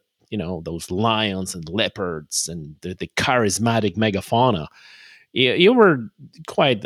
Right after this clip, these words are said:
open that this is not something that you were, um, comfortable with. How, how are you now? Are you more comfortable with? Are you still, is, is that still, like, y-, y-, you know, like, a, uh, out of need, you will accept it, but you don't love it?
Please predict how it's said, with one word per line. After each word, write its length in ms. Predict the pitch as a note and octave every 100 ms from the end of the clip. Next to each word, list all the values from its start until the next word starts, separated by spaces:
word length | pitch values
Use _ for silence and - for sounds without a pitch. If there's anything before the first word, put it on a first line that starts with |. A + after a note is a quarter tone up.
| -
open 320 | D3+ D3 G#2
that 120 | F#2+
this 140 | G#2+
is 140 | G2+ G2
not 200 | A2 G#2+
something 360 | A#2 G#2 G2+ G2
that 140 | F#2+
you 60 | G2+
were, 220 | F#2 E2+ _ _
um, 480 | G#2 F#2+ F#2 E2+ - _ _ -
comfortable 520 | A#2 D#3 B2 D#2+ A#1+
with. 300 | E2+ F#2+ - _ _ _
How, 180 | F3+ A#3+
how 200 | G3+ C#4
are 100 | C#4+
you 120 | B3
now? 260 | F3+ F3+ A#2
Are 100 | B2+
you 80 | D3+
more 300 | C#3+ D#3 E3+
comfortable 560 | F3 F#3 - G3+ G#3
with? 160 | G#3+ G3+
Are 80 | E3+
you 100 | C#3+
still, 380 | - D#3 D#3
is, 240 | D#3+ D3 D#3+
is 160 | C#3
that 140 | D#3 C#3
still, 360 | - D#3+ D#3
like, 300 | D3+ D3 C3+ -
y-, 80 |
y-, 40 | C#3+
you 600 | G#2 D3 D3 D#3+ E3 D#3+
know, 140 | D#3
like, 160 | D3+ C#3+
a, 260 | C#3+ C#3 D#3
uh, 320 | C#3 C#3 C3 B2 - - - _ D3
out 200 | D3+ C#3+
of 160 | C3
need, 340 | C#3+ D#3 D#3 C#3+
you 120 | D3
will 160 | D3 C#3
accept 480 | C3 - C#3 C3
it, 120 | C#3+ C3+
but 160 | C3
you 80 | C#3
don't 220 | C3 C3+
love 220 | C3+ C#3
it? 120 | C#3+